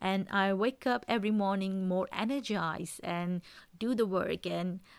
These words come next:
the magical thing is that when, if I, it has changed complete my sleep cycle, and I go to bed early,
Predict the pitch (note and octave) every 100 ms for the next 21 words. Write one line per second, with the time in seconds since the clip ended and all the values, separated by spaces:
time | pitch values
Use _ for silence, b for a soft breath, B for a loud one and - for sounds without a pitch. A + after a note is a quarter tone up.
0 | B G3+ A3 G#3+ - G#3+ A3 A#3 A#3 A#3+
1 | B3+ B3+ A#3+ A#3+ C#4 - G#3+ F#3+ F#3+ F3+
2 | G#3+ A3+ A3 G#3+ _ - - - - C4
3 | C4+ C4+ C4 C#4+ E4+ - C4 C4 C#4 D4
4 | C4 B3 - A3 B3 - - G3+ F#3+ -
5 | F3 B3 B B B _ _ - _ -
6 | - G#3 G#3 G3+ G#3+ A3 C4+ B3+ C4 B3+
7 | G3+ F#3+ G3